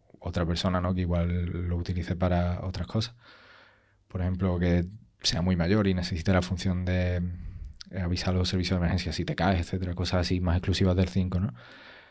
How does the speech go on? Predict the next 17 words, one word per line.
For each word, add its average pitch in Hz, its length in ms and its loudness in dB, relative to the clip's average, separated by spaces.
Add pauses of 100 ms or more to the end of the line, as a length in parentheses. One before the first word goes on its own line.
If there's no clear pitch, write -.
(580)
Y 104 300 4
la 90 100 2
pantalla, 90 440 6
que 87 120 -2
sinceramente, 87 720 2 (340)
bueno, - 160 -8
tiene 82 220 -2
menos 82 240 0
resolución, 92 480 0
tiene 92 140 2
menos 85 200 4
brillo, 92 320 4 (520)
se - 160 -2
ve, 62 200 4
se - 140 -2
ve 73 480 -2 (140)
estupendamente. 87 920 0